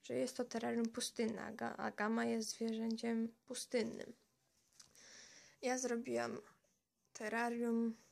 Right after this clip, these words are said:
ściankę terrarium, które są jednocześnie, jednocześnie według mnie trochę dekoracją. Link do, jak zro-, do mojego filmiku, jak zrobić taką ściankę, znaj-,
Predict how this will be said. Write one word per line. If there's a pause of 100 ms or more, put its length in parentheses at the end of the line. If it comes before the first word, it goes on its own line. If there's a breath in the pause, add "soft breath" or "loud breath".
(340 loud breath)
ściankę
terrarium,
które
są
jednocześnie, (280)
jednocześnie
według
mnie
trochę
dekoracją. (1160 loud breath)
Link
do, (640)
jak
zro-,
do (260)
mojego
filmiku,
jak
zrobić
taką
ściankę, (840 loud breath)
znaj-,